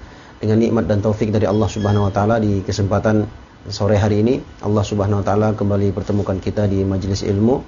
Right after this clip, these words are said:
Mudah-mudahan majlis kita di sore hari ini diberkahi oleh Allah Subhanahu wa Ta'ala.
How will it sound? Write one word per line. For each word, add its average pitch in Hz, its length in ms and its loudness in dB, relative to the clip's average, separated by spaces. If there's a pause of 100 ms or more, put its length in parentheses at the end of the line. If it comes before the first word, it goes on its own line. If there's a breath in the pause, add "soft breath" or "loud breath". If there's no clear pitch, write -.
(440 loud breath)
Mudah-mudahan 107 560 2 (560)
majlis 101 320 0
kita 107 160 0
di 98 400 0 (560)
sore 110 320 0
hari 107 160 2
ini 104 160 2
diberkahi 101 480 0
oleh 98 80 -2
Allah 98 240 -2
Subhanahu 95 480 -2
wa 87 40 -6
Ta'ala. 92 360 -2